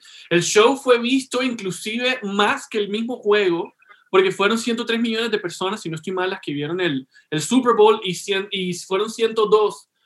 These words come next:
las que vieron el juego, y hoy, hoy, mientras tenemos esta conversación,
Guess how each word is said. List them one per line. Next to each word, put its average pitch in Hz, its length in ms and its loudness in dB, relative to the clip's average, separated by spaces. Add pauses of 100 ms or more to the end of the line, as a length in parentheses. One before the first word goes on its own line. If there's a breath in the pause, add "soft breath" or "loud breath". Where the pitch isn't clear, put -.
(140)
las 175 160 2
que 180 120 0
vieron 180 260 2
el 185 100 -6
juego, 196 440 0
y 175 240 -4
hoy, 240 420 4
hoy, 208 240 0
mientras 208 240 -6
tenemos 170 320 -8
esta - 160 -12
conversación, 185 680 -8